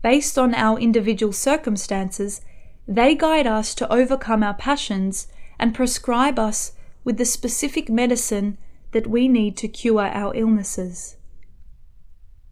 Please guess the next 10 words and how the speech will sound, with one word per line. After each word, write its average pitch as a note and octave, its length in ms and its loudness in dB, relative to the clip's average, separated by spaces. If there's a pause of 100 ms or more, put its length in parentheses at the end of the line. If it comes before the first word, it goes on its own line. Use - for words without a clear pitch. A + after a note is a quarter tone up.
(260)
Saint C4 380 4
Moses A3 600 2
was A3+ 120 -2
an A#3 80 4
example A3+ 540 2
of F#3+ 100 -6
great A3+ 440 0 (100)
endurance A3 640 4
and G#3 140 -2
perseverance. G3 960 -4